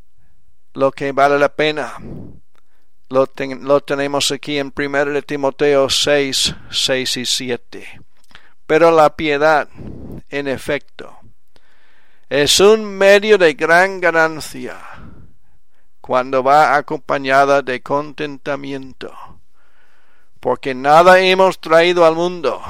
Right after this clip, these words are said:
así que nada podemos sacar de él. Nos habla aquí de lo que realmente vale la pena.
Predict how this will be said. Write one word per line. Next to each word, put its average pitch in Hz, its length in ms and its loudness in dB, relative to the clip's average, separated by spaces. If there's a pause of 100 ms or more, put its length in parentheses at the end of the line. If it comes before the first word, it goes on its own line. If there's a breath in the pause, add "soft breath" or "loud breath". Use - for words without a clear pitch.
(140)
así 135 360 -4
que 147 160 -6
nada 135 300 0
podemos 127 560 -4
sacar 110 760 -6 (580 soft breath)
de 110 300 -8
él. 95 120 -12 (340 loud breath)
Nos 139 280 0
habla 175 380 6
aquí 165 320 -2
de 160 160 0
lo 151 160 2
que 160 240 0 (420)
realmente 156 640 0
vale 139 320 -2
la 127 120 -4
pena. - 520 -12